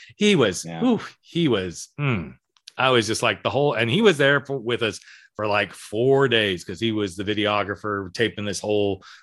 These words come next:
Speaker 1: retreat thing we were doing and everything. And so little groups of us were going to get our headshots done, right?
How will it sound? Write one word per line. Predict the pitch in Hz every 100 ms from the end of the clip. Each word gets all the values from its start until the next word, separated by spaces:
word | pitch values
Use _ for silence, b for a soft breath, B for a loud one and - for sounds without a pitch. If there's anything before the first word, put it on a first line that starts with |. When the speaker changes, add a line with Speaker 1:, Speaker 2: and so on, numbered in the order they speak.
| B
Speaker 1:
retreat | - 95 104 95
thing | 101 92
we |
were | 92 90
doing | 87 87
and | 82
everything. | 82 85 78 90 80 78 80 b b b b b _ _ _ _ _ _ -
And | 131 147
so | - 147 135 131 123 117 98 - _ _ _ _ _ _ _ -
little | 165 196
groups | 135 151 139
of | 147
us | 131 123
were | 135 120
going | 120 113
to | 107
get | 107
our | 113
headshots | 107 147 214 131 98 -
done, | - 71
right? | 92 117 170